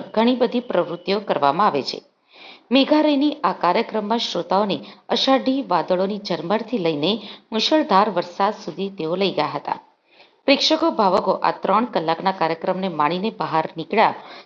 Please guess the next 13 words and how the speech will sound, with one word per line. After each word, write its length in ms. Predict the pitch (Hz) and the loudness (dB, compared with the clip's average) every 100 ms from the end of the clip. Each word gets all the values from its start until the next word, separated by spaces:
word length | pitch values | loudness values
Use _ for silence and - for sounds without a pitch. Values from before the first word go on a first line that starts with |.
| - | -4
ત્યારે 160 | 160 | -2
ગુજરાતી 500 | 156 202 - 240 269 | -2 -4 0 0 0
સાહિત્યથી 640 | 262 190 180 175 185 185 165 - | -2 0 0 0 -4 -4 -10 -2
તરબતર 480 | 160 - 147 - 175 - - | -2 2 0 2 0 -2 -4
થઈ 120 | 180 | 0
ગયા 180 | 151 143 | 2 0
હતા. 220 | 143 120 - _ _ _ _ _ _ | -4 -10 -12 _ _ _ _ _ _
છેલ્લા 280 | - 277 302 | 2 4 4
ત્રણ 360 | 320 - 196 214 | 2 4 4 2
મહિનાથી 520 | 180 170 208 190 - - _ - | -2 -2 -2 -4 -10 -12 _ 2
ટાફના 380 | 226 233 254 285 | 4 4 0 -4
સાહિત્ય 460 | 285 185 190 190 | -2 -2 -2 -4
શોખીન 480 | 240 - 190 180 214 | -6 -4 -6 -4 -6